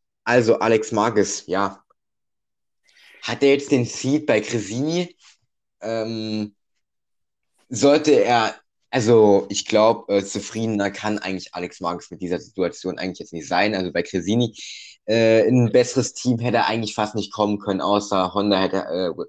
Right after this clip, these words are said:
Repsol hat gesagt, „Ja, komm, komm mal wieder hoch“, aber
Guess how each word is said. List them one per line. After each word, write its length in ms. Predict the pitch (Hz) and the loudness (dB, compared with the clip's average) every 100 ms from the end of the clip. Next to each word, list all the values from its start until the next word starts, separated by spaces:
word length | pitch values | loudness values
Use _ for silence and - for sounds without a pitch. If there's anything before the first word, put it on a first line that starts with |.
| - 110 | -6 -6
Repsol 340 | 107 107 87 | -4 -2 -2
hat 120 | 87 | -2
gesagt, 280 | 90 85 - | -4 -6 -2
„Ja, 100 | 82 | -4
komm, 300 | - 95 92 | -4 -6 -6
komm 160 | - 95 | -4 -2
mal 120 | 92 | -2
wieder 220 | 85 85 | -2 -2
hoch“, 300 | 104 156 156 | 4 4 4
aber 260 | 95 95 | 0 0